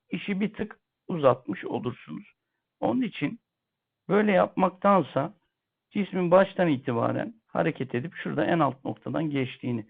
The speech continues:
varsaymak daha mantıklıdır, daha kısa bir yoldur. Şimdi bakın, önce kinetik enerjiyi, pardon, önce enerjiyi yazalım. Bakın burada cismin nesi var yine? Hızı sıfır olduğu için potansiyel enerjisi var.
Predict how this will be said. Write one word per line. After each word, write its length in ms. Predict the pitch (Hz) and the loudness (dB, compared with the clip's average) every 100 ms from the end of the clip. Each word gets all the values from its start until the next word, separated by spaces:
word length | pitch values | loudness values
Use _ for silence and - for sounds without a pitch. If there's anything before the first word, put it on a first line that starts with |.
| _ - _ - | _ -20 _ -2
varsaymak 760 | - 180 127 117 113 170 208 _ _ _ _ _ | 4 4 4 -2 -2 -4 -8 _ _ _ _ _
daha 300 | - 160 180 - | 2 4 2 0
mantıklıdır, 800 | 170 196 131 127 - - 147 160 | 0 0 -2 -10 -10 -6 -4 0
daha 300 | 143 151 - | 2 2 -4
kısa 320 | - 170 131 | -2 0 2
bir 80 | 113 | 0
yoldur. 440 | 113 107 113 190 _ _ _ _ _ _ | -2 -2 -8 -18 _ _ _ _ _ _
Şimdi 240 | _ - 226 | _ 2 4
bakın, 380 | 240 156 175 214 _ _ _ _ _ _ _ _ _ _ _ _ _ _ _ - | 4 2 0 -4 _ _ _ _ _ _ _ _ _ _ _ _ _ _ _ 2
önce 280 | 226 233 | 4 4
kinetik 360 | 214 220 220 - | 2 0 -2 -2
enerjiyi, 720 | 226 220 214 175 208 220 - - _ 349 - | 2 4 4 2 0 0 -2 -8 _ -20 2
pardon, 280 | 175 139 - | 4 6 4
önce 280 | 180 180 190 | 2 2 0
enerjiyi 680 | - 175 175 156 165 180 | 2 2 2 2 -2 0
yazalım. 480 | 139 107 113 131 240 - | 2 2 0 0 -2 -2
Bakın 340 | 147 151 143 | -2 -2 -2
burada 280 | 170 160 147 | -2 -2 -2
cismin 380 | 151 - 160 170 | -6 -6 -2 0
nesi 220 | 170 143 | 0 0
var 160 | 131 | 2
yine? 240 | 117 113 151 | 2 0 0
Hızı 240 | 156 143 127 | -2 -6 -8
sıfır 180 | 135 143 | -8 -2
olduğu 240 | 123 113 | 0 0
için 240 | 107 - 208 | -6 -10 -10
potansiyel 640 | - 151 135 120 - 143 | -4 -2 0 0 -2 -8
enerjisi 420 | - 139 - - 131 | -6 -8 -10 -10 -8
var. 180 | 175 | -8